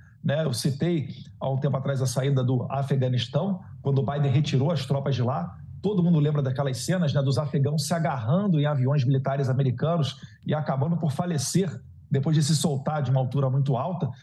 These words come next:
aquela cena ali que horrorizou o mundo inteiro. Isso daí são cenas que ninguém quer ver se repetir, né? O Donald Trump, quando ele tentou a sua reeleição e não conseguiu ser reeleito, a, a gente vai lembrar que muita gente dizia, "Olha, agora vai ser iniciado com o Joe Biden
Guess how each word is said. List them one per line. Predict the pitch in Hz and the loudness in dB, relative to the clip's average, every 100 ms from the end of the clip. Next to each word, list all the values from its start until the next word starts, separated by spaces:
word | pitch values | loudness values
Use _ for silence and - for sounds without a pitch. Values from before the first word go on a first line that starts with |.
| - | -12
aquela | - 117 139 | -6 -2 -2
cena | 127 160 135 | -2 0 2
ali | 139 | 2
que | 147 156 123 - - | 2 0 0 -8 -6
horrorizou | 139 113 170 135 107 170 180 - - - | -2 0 2 2 2 0 0 -4 -10 -6
o | 151 | 2
mundo | 147 165 | 4 4
inteiro. | 131 - 196 185 - - - | 4 2 2 0 -4 -8 -8
Isso | - 220 - | -4 -2 -2
daí | 185 | -4
são | 190 214 | -4 -4
cenas | 208 190 | -2 -4
que | 185 | -4
ninguém | - 185 190 | 0 2 2
quer | 196 220 | 0 0
ver | 185 214 226 | 0 0 -2
se | - | -2
repetir, | 196 - - 190 214 151 - - - | -2 -2 -2 0 2 0 -6 -18 -4
né? | 139 | -2
O | 147 | 2
Donald | 143 208 180 135 | 2 2 2 0
Trump, | - 165 247 - - - | 0 0 0 -6 -14 -14
quando | - 151 151 | -2 0 2
ele | 151 170 156 147 135 - | 2 2 2 2 -2 -2
tentou | 156 127 165 | -2 0 0
a | 160 | 0
sua | 151 | 0
reeleição | 131 143 127 131 | 0 0 0 0
e | 123 | 0
não | 165 | 2
conseguiu | 170 139 139 139 | 2 2 2 2
ser | - 139 | 2 2
reeleito, | 120 107 123 202 226 - 165 - - - | 2 4 2 2 -2 -2 -2 -4 -14 -10
a, | - 135 139 | -4 -2 0
a | |
gente | 135 180 | 2 2
vai | 185 | 2
lembrar | 156 139 180 | 0 0 0
que | |
muita | 214 - | 0 0
gente | - 226 - | -2 -2 0
dizia, | 208 143 180 135 | 2 4 4 2
"Olha, | 165 185 | -2 0
agora | 135 139 156 170 | 0 0 0 0
vai | 180 | 0
ser | - 175 | 2 2
iniciado | 180 - 143 165 160 | 2 2 0 0 2
com | 170 | 2
o | |
Joe | 160 123 | 2 2
Biden | 139 170 180 | 0 0 0